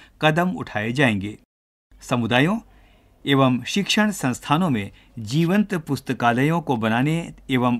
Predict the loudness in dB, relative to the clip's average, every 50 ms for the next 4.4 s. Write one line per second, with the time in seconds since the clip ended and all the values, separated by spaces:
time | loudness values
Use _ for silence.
0 | -2 -2 -2 -2 0 -2 -2 -4 -4 -6 -6 -4 -4 -2 -2 -2 -2 -2 -4 -2
1 | -2 -2 0 0 0 0 2 0 0 0 0 -2 -2 -2 -2 -2 -4 -6 -4 -4
2 | -4 -2 -2 -2 -2 0 0 0 2 2 0 0 -2 -6 _ _ _ _ _ _
3 | _ -2 2 2 2 2 2 0 0 0 0 -4 -6 -6 -6 -2 -2 -2 -2 -2
4 | -2 -2 -2 -2 -2 -4 -8